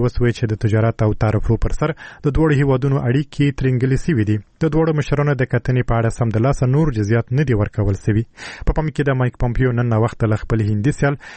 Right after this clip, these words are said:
ایس جے شنکر سره هم وګوري. د امریکا د بهرنیو چارو وزیر پرون ناوخته هندوستان ته ورسېد. تر هغه مخکې سعودي عربستان، متحده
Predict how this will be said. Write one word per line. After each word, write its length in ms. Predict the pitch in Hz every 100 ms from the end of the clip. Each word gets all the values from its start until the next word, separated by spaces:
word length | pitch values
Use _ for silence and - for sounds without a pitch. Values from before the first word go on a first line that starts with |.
| - 143
ایس 180 | 147 123
جے 160 | 135 139
شنکر 420 | 131 123 - 160 -
سره 180 | 113 101
هم 60 | 110
وګوري. 400 | 107 98 107 117 - -
د 140 | 117 107
امریکا 240 | - 117
د 160 | 107 107
بهرنیو 360 | 110 110 107 -
چارو 240 | 110 104
وزیر 240 | 104 143
پرون 280 | - 147 151
ناوخته 340 | 135 135 - 120
هندوستان 480 | 123 113 127 123 120
ته 80 |
ورسېد. 400 | 117 117 - 113
تر 140 | 107 110
هغه 160 | 110 113
مخکې 480 | 107 - 113 -
سعودي 260 | 113 107 110
عربستان، 480 | 104 101 135 147 - - - - 127
متحده 440 | 123 110 113